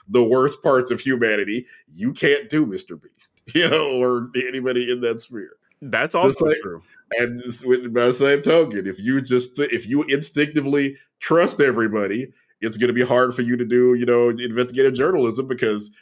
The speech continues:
Speaker 1: you're gonna always take people at face value. And spoiler alert, <laughs> most, you know,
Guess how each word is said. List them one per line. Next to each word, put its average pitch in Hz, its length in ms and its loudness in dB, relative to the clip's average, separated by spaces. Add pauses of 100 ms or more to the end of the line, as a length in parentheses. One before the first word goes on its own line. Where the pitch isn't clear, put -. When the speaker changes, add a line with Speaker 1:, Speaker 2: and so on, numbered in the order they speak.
(120)
Speaker 1:
you're 107 180 -2
gonna 123 160 0
always 120 400 2
take 127 280 -2
people 127 280 0
at 123 60 -6
face 127 240 0
value. 151 420 -2
And 123 100 -8
spoiler 320 480 0
alert, 143 360 0 (320)
<laughs> - 320 -20
most, 202 420 2
you 170 100 2
know, 156 220 4